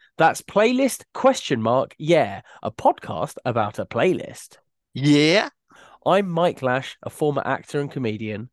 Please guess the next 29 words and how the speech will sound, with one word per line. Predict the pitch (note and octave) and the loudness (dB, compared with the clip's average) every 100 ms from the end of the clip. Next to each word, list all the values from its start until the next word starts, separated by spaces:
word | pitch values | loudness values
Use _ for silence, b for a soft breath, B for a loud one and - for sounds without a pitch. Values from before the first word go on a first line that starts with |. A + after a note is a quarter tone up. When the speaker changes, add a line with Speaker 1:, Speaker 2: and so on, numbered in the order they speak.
| _ - | _ -16
Speaker 2:
And | G2+ - | -10 -6
I'm | B2+ | -6
Kerry | - C3+ | -6 -8
Mitchell, | A#2 A2 - G#2+ - | -6 -8 -8 -12 -14
a | |
former | - - B2+ B2+ C3 | -18 -12 -8 -6 -6
musician | G#2 G2+ G#2 A#2 | -8 -8 -10 -8
and | A2 F#2 | -10 -10
art | F#2 A2 | -8 -8
student. | - - D#2 D#2+ - _ _ - | -8 -14 -14 -20 -20 _ _ -8
Speaker 1:
Now, | A#2+ | -2
back | E3 E3+ | -2 0
in | F#3 E3 | -2 -2
February | - E3 C#3+ C#3 | 0 0 2 0
twenty | - D3 C#3 B2+ | 0 -2 -2 -4
twenty, | - C3+ - E2 | -2 -2 -4 -6
we | E2+ E3 | -2 -2
started | - - F2 A#2+ | -2 -4 -4 -4
a | A#2 | -6
playlist, | - D3+ A2+ - - - B B | -2 0 0 -6 -14 -20 B B
a | - | -6
playlist | - F3+ G#3 G#3 F3+ D#3+ | -2 0 2 0 0 -2
which | - - | -2 0
some | F#3 A#3 | 0 0
people | - G3+ - F#3+ | 0 -2 0 -4
called | - - F3 A#2 A2 - b b b | -4 -2 -2 -2 -6 -12 b b b
the | A#2+ | -10
greatest | A#2 B2 C3+ E3+ - F#3 - - _ | -8 -2 0 0 0 -2 -4 -16 _
playlist | - D#3+ D#3 A#2+ G2+ - | -4 0 2 2 -2 -6